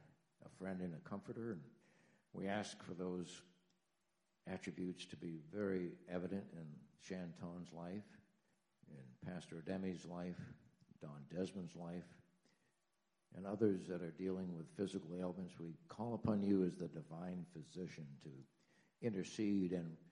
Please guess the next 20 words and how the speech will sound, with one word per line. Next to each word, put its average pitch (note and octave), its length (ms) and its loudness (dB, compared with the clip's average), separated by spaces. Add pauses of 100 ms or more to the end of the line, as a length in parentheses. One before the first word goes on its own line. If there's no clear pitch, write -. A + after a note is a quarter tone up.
(300)
relieve A#2 640 10
their F#2 200 4
sense F2+ 380 -2
of E2 120 -4
anxiety E2+ 880 0
and, D2+ 200 -10 (880)
and B2 100 -4 (120)
equally G2+ 400 4
important, F2 380 -2 (260)
heal A#2 320 6
their E2+ 160 0
bodies F2 440 4
and E2 140 0
bring F#2+ 240 4
them E2+ 160 -2
back F2 300 0
to D#2+ 60 -8 (120)
full F2+ 160 2
strength. F2+ 540 -4
And D#2 160 -8